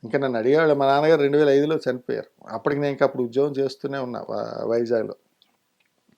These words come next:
అయితే ఆ తర్వాత మా అమ్మగారు కూడా ఏం అనలేదు. సరే ఇంక వాడి కోరిక మేరకు ఏదో చేసుకుంటున్నాడు,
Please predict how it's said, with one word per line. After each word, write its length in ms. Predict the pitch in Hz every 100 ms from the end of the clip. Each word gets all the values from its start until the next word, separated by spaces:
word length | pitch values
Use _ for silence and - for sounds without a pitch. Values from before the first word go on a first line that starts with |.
| - - - _ -
అయితే 240 | 147 151
ఆ 220 | 202 143 156
తర్వాత 400 | 165 180 214 214
మా 120 | 196
అమ్మగారు 320 | 185 208 196
కూడా 440 | 202 202 262 240
ఏం 240 | 196 180 190
అనలేదు. 360 | 175 214 147
సరే 340 | 120 165 208 214
ఇంక 120 | 175
వాడి 280 | 156 170 180
కోరిక 380 | - 196 208 190 160 147 135 131
మేరకు 280 | 139 135 135
ఏదో 240 | 151 160 156
చేసుకుంటున్నాడు, 600 | 151 156 - 156 127 117